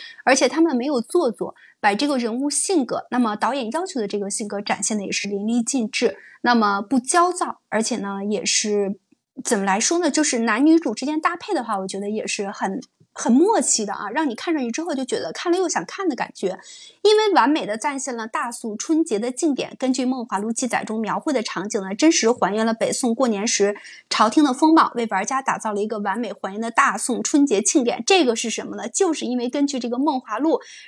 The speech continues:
然后结果还推出了一系列的网游游戏，你说它到底有多火吧？这个网游叫，武侠网游叫《逆水寒》，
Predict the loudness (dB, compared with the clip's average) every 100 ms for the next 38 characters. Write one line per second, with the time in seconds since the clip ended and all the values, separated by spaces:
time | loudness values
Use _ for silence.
0 | 0 2 2 0 -2 -2 -4 -2 2 2
1 | 2 2 0 2 0 0 0 0 0 -4
2 | -6 -2 -2 -2 -6 -6 -8 -8 -10 -8
3 | -6 -4 -4 -4 -4 -4 -4 -4 -4 -4
4 | -2 -4 -4 -16 -20 -20 _ 2 4 4
5 | 4 -2 -4 -2 0 0 -4 -6 -6 -6
6 | -8 -12 -10 -4 -4 -4 -8 -6 -6 -4
7 | -8